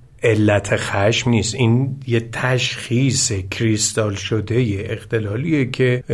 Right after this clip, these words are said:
می‌تونه در واقع به شکلی تشخیص مجزا داده بشه. منتها افرادی با زمین، با در حقیقت اختلالات شخصیتی مختلف، مثل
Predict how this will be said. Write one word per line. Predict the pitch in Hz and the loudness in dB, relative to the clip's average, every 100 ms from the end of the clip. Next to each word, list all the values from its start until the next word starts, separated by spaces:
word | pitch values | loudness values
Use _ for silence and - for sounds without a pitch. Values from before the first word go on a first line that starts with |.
| 104 | 2
می‌تونه | 104 110 143 147 135 113 107 107 104 104 - - - | 4 4 4 2 2 4 4 4 2 -2 -8 -20 -8
در | - 101 98 | 0 2 2
واقع | 95 107 101 104 101 107 | 2 0 2 2 2 2
به | 110 117 | -2 -2
شکلی | 104 113 95 113 104 | 0 0 -2 -2 -2
تشخیص | 98 - 113 - 107 101 - | -2 0 0 0 -2 0 2
مجزا | 107 107 101 104 101 92 92 95 | 2 2 2 2 2 2 0 0
داده | 95 98 92 95 98 | -2 -4 -6 -8 -14
بشه. | - - - - _ _ - - | -10 -10 -10 -16 _ _ -14 -2
منتها | 131 147 - 117 113 110 - | 0 0 2 2 2 0 0
افرادی | 113 107 - 110 104 120 127 123 | 0 0 0 2 2 2 2 2
با | 117 110 | 4 2
زمین، | 104 123 104 107 107 104 107 104 | 2 0 0 2 4 4 4 4
با | 110 107 | 4 4
در | 107 110 101 101 | 2 0 2 2
حقیقت | 101 98 98 - | 0 0 -2 0
اختلالات | 123 - 120 107 107 98 98 110 | -2 0 0 2 2 2 0 -2
شخصیتی | - - 107 - - 117 104 98 101 107 104 | -2 0 -2 -2 -2 0 0 0 -4 -4 -2
مختلف، | 101 104 - - 110 98 95 107 131 135 - | 2 0 0 -2 0 0 -2 -2 -2 -4 -4
مثل | 113 98 110 104 | -4 -2 -2 -2